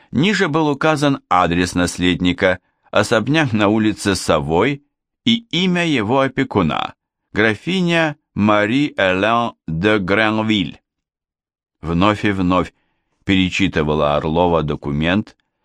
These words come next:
старалась запомнить все детали, но тишина в кабинете стала настолько зловещей, что фрейлине пришлось демонстративно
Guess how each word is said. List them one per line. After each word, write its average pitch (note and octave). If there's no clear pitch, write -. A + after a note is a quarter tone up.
старалась C#3+
запомнить B2
все -
детали, D#2+
но B2+
тишина D#3+
в F3
кабинете C#3+
стала A#2+
настолько C3+
зловещей, D3+
что -
фрейлине C3
пришлось A2
демонстративно G#2